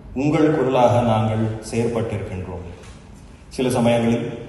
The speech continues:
நாங்கள் உங்களோடு இணைந்து எடுத்த நிலைப்பாடுகள் சிலரின் அதிருப்திக்கு உள்ளாகி இருக்கலாம்.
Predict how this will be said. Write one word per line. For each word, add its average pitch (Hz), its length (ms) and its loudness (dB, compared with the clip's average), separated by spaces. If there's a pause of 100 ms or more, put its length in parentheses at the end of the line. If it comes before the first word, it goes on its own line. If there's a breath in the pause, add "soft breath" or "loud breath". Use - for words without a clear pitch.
(100)
நாங்கள் 131 320 2
உங்களோடு 135 360 2
இணைந்து 139 360 2
எடுத்த 135 460 2 (200)
நிலைப்பாடுகள் 127 640 2
சிலரின் 120 460 0
அதிருப்திக்கு 113 520 -2
உள்ளாகி 110 380 2
இருக்கலாம். 95 340 -6